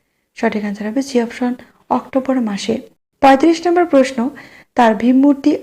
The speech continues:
আর কান্তমূর্তি দুইই তার চোখে ধরা পড়েছে, এখানে কার কথা বলা হয়েছে? জয়দেব, প্রমোদ চৌধুরী, অন্নদাশঙ্কর রায়, রবীন্দ্রনাথ ঠাকুর।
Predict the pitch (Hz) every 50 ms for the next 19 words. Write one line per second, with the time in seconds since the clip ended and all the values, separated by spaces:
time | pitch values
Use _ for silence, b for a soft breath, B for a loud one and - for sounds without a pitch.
0 | - - 226 208 208 240 311 311 - - 233 226 233 240 240 254 214 208 214 202
1 | 208 - 294 269 214 220 214 214 226 262 285 - 254 226 208 - 220 208 - 277
2 | 254 254 220 208 202 214 208 208 208 - - 208 - b b b b b b -
3 | 247 240 254 240 240 240 - 233 226 220 226 214 214 226 220 220 208 202 202 202
4 | 202 196 - 202 208 214 - _ _ _ _ _ _ _ _ _ _ - 220 240
5 | 233 233 226 220 254 269 269 - - - _ - 254 269 254 247 240 - 220 214
6 | 220 208 202 196 214 226 277 359 B B B B B B B - - 240 233 247
7 | 226 262 262 - 262 262 254 269 269 254 269 302 330 311 247 226 214 214 214 208
8 | 208 - 214 208 - - 208